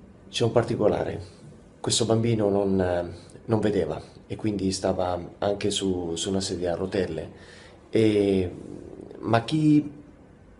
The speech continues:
chi lo accompagnava non vedeva la sedia, vedeva solamente un bambino che aveva bisogno di, di soddisfare il suo sogno, di realizzare il suo sogno. E allora a un certo punto ho sentito dei suoni, ho sentito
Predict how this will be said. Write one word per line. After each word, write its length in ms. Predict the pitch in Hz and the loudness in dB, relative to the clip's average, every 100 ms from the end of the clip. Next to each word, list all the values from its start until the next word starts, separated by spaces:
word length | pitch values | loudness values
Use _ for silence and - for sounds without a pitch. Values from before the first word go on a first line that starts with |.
| - - - - - - - - - - | -20 -20 -20 -18 -18 -18 -20 -20 -20 -20
chi 120 | - 139 | 0 6
lo 120 | 127 | 6
accompagnava 500 | 120 117 117 123 113 | 6 4 4 2 0
non 100 | 107 | -2
vedeva 300 | 98 104 92 | -2 0 0
la 80 | 92 | 0
sedia, 400 | - 85 - - - - - - - | -2 -6 -6 -10 -16 -20 -20 -20 -2
vedeva 260 | 113 110 | 4 4
solamente 400 | 110 107 117 127 | 4 2 0 0
un 60 | 104 | 0
bambino 400 | 98 101 117 110 | 0 2 2 0
che 380 | 95 90 87 - - - - - - | 0 -2 -2 -10 -20 -20 -20 -20 -2
aveva 600 | - 110 113 110 104 101 | 2 4 6 6 4 2
bisogno 640 | 101 113 113 143 143 127 | 0 -4 -2 2 2 2
di, 280 | 107 107 104 | 0 -2 -2
di 120 | 101 | -4
soddisfare 560 | 107 107 101 - 110 101 | -2 -2 -2 2 4 4
il 80 | 98 | 2
suo 160 | 98 | -2
sogno, 380 | 92 95 87 87 | 0 0 -2 -4
di 120 | 87 | -4
realizzare 520 | 110 104 104 101 90 87 | -2 -2 -2 0 0 -2
il 40 | |
suo 140 | - | -8
sogno. 400 | 82 82 78 76 - - - - - - | -8 -8 -8 -10 -12 -20 -20 -20 -20 -10
E 40 | |
allora 200 | - 165 | -2 2
a 20 | |
un 80 | 127 | 2
certo 200 | 117 110 | 2 -4
punto 280 | 110 147 113 | -2 -2 0
ho 260 | 90 - - | -2 -2 -6
sentito 500 | - 107 - 101 98 | -4 -4 -6 -2 2
dei 120 | 95 | 2
suoni, 480 | 98 80 80 85 80 | 2 -2 -2 -8 -6
ho 60 | |
sentito 600 | - 113 117 120 107 95 | -6 -6 -6 -2 2 0